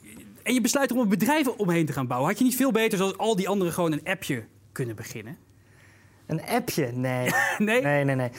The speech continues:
Speaker 2: Nou, het, het is eigenlijk heel natuurlijk ontstaan. Eh,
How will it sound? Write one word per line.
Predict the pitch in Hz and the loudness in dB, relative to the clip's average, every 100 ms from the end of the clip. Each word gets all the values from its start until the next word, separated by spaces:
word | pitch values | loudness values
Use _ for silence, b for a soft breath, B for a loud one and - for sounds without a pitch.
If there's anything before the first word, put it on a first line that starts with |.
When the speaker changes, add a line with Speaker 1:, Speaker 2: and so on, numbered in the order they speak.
| B - | B -2
Speaker 2:
Nou, | 151 165 | 0 0
het, | 180 170 165 | 0 -4 -4
het | 180 | -2
is | 185 | -2
eigenlijk | 175 185 175 170 | 0 0 0 2
heel | 185 | 2
natuurlijk | 165 151 208 185 151 | 2 2 2 2 2
ontstaan. | 143 131 - 147 190 262 - - | -2 -4 -2 -2 -2 -4 -8 -10
Eh, | 151 135 | -4 -2